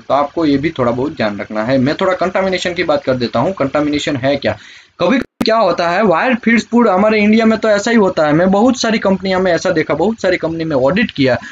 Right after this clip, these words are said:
तो उस time पे मुझे यही सीख, सीखने को मिला, मतलब सीखने को बोलो तो सीखने को, वरना मुझे देखने को मिला, जो भी आप समझे,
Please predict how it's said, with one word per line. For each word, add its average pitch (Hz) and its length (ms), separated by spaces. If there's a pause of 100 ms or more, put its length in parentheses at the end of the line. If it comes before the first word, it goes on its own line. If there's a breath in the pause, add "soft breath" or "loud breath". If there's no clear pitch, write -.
(120 loud breath)
तो 208 120
उस 220 160
time 247 140
पे 240 80
मुझे 233 220
यही 214 320
सीख, - 400
सीखने 202 640
को 190 160
मिला, 185 260
मतलब 175 280
सीखने 247 340
को 262 120
बोलो 247 220
तो 233 100
सीखने 220 320
को, 247 180
वरना 214 280
मुझे 214 280
देखने 180 300
को 196 140
मिला, 180 180
जो 160 220
भी 220 120
आप 196 160
समझे, 156 320